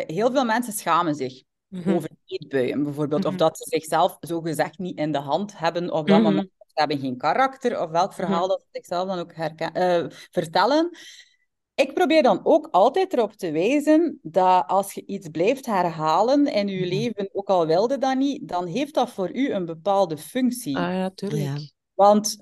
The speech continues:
Speaker 1: het kan dat jij, ik zeg nu maar iets, hè, ik ga nu heel kort door de bocht gaan en je weet dat je mij altijd mocht tegenspreken, maar soms zie ik mensen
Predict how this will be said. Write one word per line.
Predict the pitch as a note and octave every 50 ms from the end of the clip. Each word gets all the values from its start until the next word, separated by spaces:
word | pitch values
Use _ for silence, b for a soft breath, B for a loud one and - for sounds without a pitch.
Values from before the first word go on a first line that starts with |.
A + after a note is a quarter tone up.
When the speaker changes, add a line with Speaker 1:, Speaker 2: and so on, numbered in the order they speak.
| - -
Speaker 1:
het | - - G3 F#3+ -
kan | - - D4+ E4 E4+ C#4+
dat | C4 A3 - -
jij, | A#3 A3 A3+ A#3+
ik | A#3+ G3 E3 -
zeg | - A#3 C4 A#3+
nu | A3+ G#3
maar | F#3+ F3+ E3 D#3+
iets, | E3+ E3+ -
hè, | A3
ik | A3 A3
ga | G#3 G#3
nu | G3+ F#3+
heel | F#3 F#3+ A#3 B3+ B3
kort | B3+ B3 A#3+ A#3+ A#3+
door | A#3 A3+ G#3+
de | F#3+ E3+
bocht | D3+ E3+ G#3 A3 - -
gaan | - A3+ G#3+ G#3+ -
en | - F#3+ F#3+ F#3
je | E3 F3+
weet | E3+ A3 A#3
dat | A#3+ A3+ -
je | G3
mij | F#3+ F#3 F#3
altijd | - - A#3+ A#3+ A#3+ B3+
mocht | G3 G3 - -
tegenspreken, | G#3 G#3+ A#3 A#3+ A#3+ - G3 G#3 G#3 -
maar | F#3 F3+ - -
soms | - - - A#3 C#4 D#4 D4+
zie | C4+ B3 B3
ik | B3 A#3 A#3+ -
mensen | D#3+ D#3+ F3+ A3+ A#3+ - C4+ C4 C4+ C4+ C4+